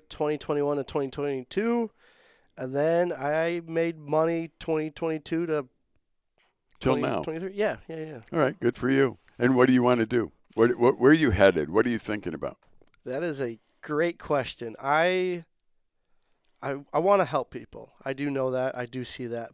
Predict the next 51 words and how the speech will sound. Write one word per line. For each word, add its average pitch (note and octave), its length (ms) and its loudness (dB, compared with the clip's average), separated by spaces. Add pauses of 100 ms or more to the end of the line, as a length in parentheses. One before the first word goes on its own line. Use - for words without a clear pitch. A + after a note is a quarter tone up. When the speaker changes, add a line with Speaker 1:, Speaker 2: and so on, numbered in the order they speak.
Speaker 1:
But A2+ 220 -12 (160)
that C#3 140 -2
is C3 100 -4
such - 340 -8
a C3 60 -4
wide C3 880 -2 (600)
variety, C3 880 -4 (160)
and, A2+ 400 -10
uh, A2+ 120 -10 (1080)
I'm C3 600 -6 (640)
st-, - 300 -10
I'm C#3 100 -2
just, D3 260 -2 (160)
you D#3 100 -4
know, C#3+ 160 2
I C#3+ 80 2
feel F3+ 180 0
like D#3+ 100 2
I'm D3 100 -4
stumbling D#3 440 0
in C#3+ 80 -2
the C#3 80 0
dark C#3 180 2
right B2+ 140 -2
now. A#2+ 180 -2
I'm A#2+ 60 -4
s-, B2+ 180 -16
I'm C3 140 -2
going E3 280 4
in D#3+ 80 0
a D#3 40 0
direction, D3+ 560 -2
but C3 100 -2
I'm B2 80 -4
not C3+ 160 -4
sure B2+ 200 -6
the A#2+ 100 -12
direction's B2+ 380 -8
supposed - 180 -12
to - 40 -20
be G#3 60 0
Speaker 2:
Well, G#3 120 4
Speaker 1:
going A2+ 120 -2
Speaker 2:
you've F#3 120 4
Speaker 1:
in. E3+ 60 8
Speaker 2:
identified E3 520 6
a C#3 60 4
good C#3+ 180 2
thing, D3+ 180 0
though. E2 120 0
You, F#2+ 320 -6